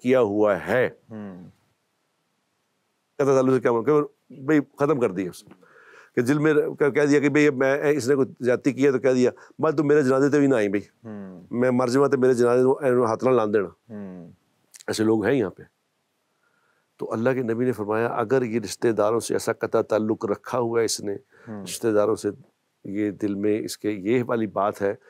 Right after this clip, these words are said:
Speaker 1: रिश्तेदारों से जोड़ पैदा नहीं करता, तो ये कर ले, नमाजें पढ़ ले, रख ले रोजे जितने मर्जी,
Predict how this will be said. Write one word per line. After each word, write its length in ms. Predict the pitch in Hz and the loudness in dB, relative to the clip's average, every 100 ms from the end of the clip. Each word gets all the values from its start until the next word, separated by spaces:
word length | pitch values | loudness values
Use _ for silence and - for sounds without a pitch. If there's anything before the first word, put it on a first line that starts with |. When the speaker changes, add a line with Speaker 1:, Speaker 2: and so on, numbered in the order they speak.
| - _ | -20 _
Speaker 1:
रिश्तेदारों 340 | - - 110 110 | -10 -2 2 2
से 100 | 98 | 0
जोड़ 240 | 92 104 | 0 0
पैदा 260 | 101 107 110 | 0 0 0
नहीं 140 | 131 | 0
करता, 360 | 127 104 117 123 _ _ _ _ | 0 0 -2 -4 _ _ _ _
तो 160 | - - - | -12 -10 -6
ये 300 | 117 120 127 | 0 0 0
कर 240 | - 117 | -2 -2
ले, 260 | 107 120 131 | 2 2 4
नमाजें 400 | 127 117 113 120 | 2 0 0 -2
पढ़ 220 | 120 123 | -2 0
ले, 200 | 131 135 | 2 2
रख 200 | 110 101 | 0 0
ले 100 | 123 | 2
रोजे 280 | 127 117 127 | 4 2 0
जितने 240 | 110 120 | 0 0
मर्जी, 340 | 123 113 123 | 2 0 -2